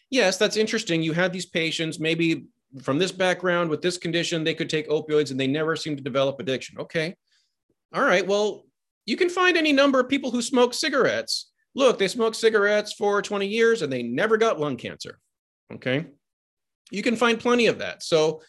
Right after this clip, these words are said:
when you have what these, quote, case studies or case examples, that's an, what's called an observational study. And an observational study is useful, but it, it suggests you should do the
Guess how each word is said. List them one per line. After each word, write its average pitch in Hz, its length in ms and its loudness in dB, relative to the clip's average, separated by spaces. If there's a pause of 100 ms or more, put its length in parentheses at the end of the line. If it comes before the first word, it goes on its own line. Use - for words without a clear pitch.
(460)
when 175 140 0
you 185 120 2
have 240 320 2
what 202 100 0
these, 190 140 -4
quote, - 340 -4
case 208 240 2
studies 185 300 2
or 180 80 0
case 185 260 0
examples, 160 800 -2 (460)
that's 208 180 0
an, 208 220 -4
what's 180 160 0
called - 180 2
an 185 80 0
observational 180 720 0
study. 107 400 -8
And 131 100 -2
an 160 80 0
observational 220 600 2
study 180 520 -2 (300)
is 170 160 2
useful, 185 440 -2
but 160 180 2
it, - 160 -2
it 151 140 -4
suggests 165 720 -2
you 208 100 -2
should 208 220 -2
do 214 100 0
the 175 180 0